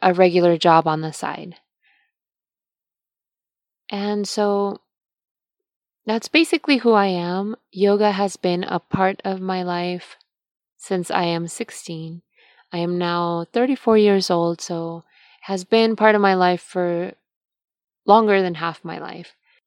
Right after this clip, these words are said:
I'll dedicate one episode to yoga and how it has affected me in such a glorious way. But right now, I just kinda wanna go over my lifestyle because that's what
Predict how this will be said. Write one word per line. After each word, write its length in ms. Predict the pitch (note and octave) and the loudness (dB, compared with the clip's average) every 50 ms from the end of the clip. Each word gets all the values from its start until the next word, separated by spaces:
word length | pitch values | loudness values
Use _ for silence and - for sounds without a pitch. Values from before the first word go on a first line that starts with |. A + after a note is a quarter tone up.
| _ _ _ _ - | _ _ _ _ 2
I'll 400 | A3 A3+ A3+ A#3 A#3 A#3 A#3 A3 | 4 6 8 8 8 8 6 6
dedicate 480 | A3+ B3+ C#4 D4 D4+ - - A3 G3 | 8 8 8 8 6 6 4 4 4
one 220 | F#3 G3+ G3 G3+ G3+ | 6 6 6 6 4
episode 760 | - F3+ F3+ - F#3+ F3 - - F3+ F3 E3+ E3+ F3 F3+ _ - | 2 0 0 0 -2 -2 0 2 2 4 4 2 2 0 _ -8
to 520 | - - F3+ E3+ D#3+ E3 D#3+ D#3+ D#3+ - - | -6 -4 -4 -4 -4 -4 -6 -6 -8 -8 -2
yoga 520 | - F3 E3 E3 D#3+ E3 F#3 G3+ G#3+ - | 2 2 4 4 2 0 -2 -2 -2 -4
and 180 | - E3 D#3 D#3 | -4 -4 -4 -4
how 340 | D#3 - F3 E3 E3 E3+ E3 | -4 -4 -2 -2 -2 -2 -2
it 200 | E3 D#3+ D#3+ - | -4 -8 -12 -12
has 400 | - - E3 D#3+ D#3 - - - - | -10 -6 -6 -6 -6 -8 -12 -18 -18
affected 580 | F#3 - - F#3+ F3+ - - - F3+ F3 D#3+ E3+ | -10 -4 -2 -2 -2 -2 -2 -2 -2 -2 -2 -2
me 420 | F3 E3+ E3+ E3+ E3+ E3+ E3+ E3 _ - - - - - _ _ _ _ _ | -4 -2 -2 -2 -2 -4 -6 -8 _ -20 -20 -20 -20 -20 _ _ _ _ _
in 160 | - F3+ E3+ | -8 -8 -8
such 200 | E3 - E3+ - | -8 -8 -8 -8
a 40 | F3+ | -6
glorious 480 | - - F3 F3 F3 F3 E3+ E3 D3+ D#3+ | -2 2 2 4 4 4 2 0 -2 -4
way. 480 | D#3+ E3 D#3 D#3 D#3 D#3+ F#3 G#3+ A#3+ _ _ _ _ _ _ _ _ _ _ _ _ _ | -4 -4 -2 -2 -2 -4 -4 -6 -8 _ _ _ _ _ _ _ _ _ _ _ _ _
But 100 | - G#3+ | 0 2
right 180 | G#3 G#3 G#3 G3+ | 4 4 4 4
now, 300 | G3 F#3+ F#3+ F#3+ F#3 F#3 | 4 6 6 6 6 6
I 140 | F#3+ - F3+ | 4 2 0
just 240 | F3 F#3+ F3 - | -2 -4 -4 -6
kinda 300 | - - E3+ E3+ E3 E3 | -8 -8 -6 -4 -4 -2
wanna 240 | D#3+ D#3+ D#3+ D#3+ D#3+ | -2 -2 -2 -4 -6
go 180 | D3+ - E3 - | -6 -6 -6 -4
over 340 | - E3 D#3 D3+ D#3 D#3+ D#3+ | -2 -4 -4 -4 -4 -6 -4
my 200 | D#3 D#3+ D#3+ D#3+ | -4 -4 -4 -2
lifestyle 540 | D#3+ E3+ G3+ G#3 - - - F3 D#3 D#3 D#3 | 0 0 -2 -2 -4 -6 -6 -4 -4 -4 -4
because 360 | D3+ F3 - - E3 D#3 - | -6 -10 -12 -10 -12 -10 -8
that's 340 | - E3 D#3+ - - - - | -6 -8 -8 -8 -10 -10 -8
what 240 | D#3+ D3+ D#3+ F#3 | -6 -6 -6 -8